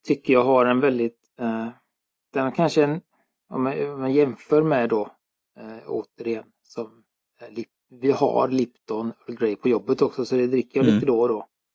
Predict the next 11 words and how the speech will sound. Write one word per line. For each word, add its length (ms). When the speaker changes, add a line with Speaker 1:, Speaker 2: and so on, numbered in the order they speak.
Speaker 2:
Mm. 100
Speaker 1:
Eh, 440
den 120
kanske 260
har 320
en 340
mildare 580
smak 560
i, 340
eh, 140
Speaker 2:
Ja. 200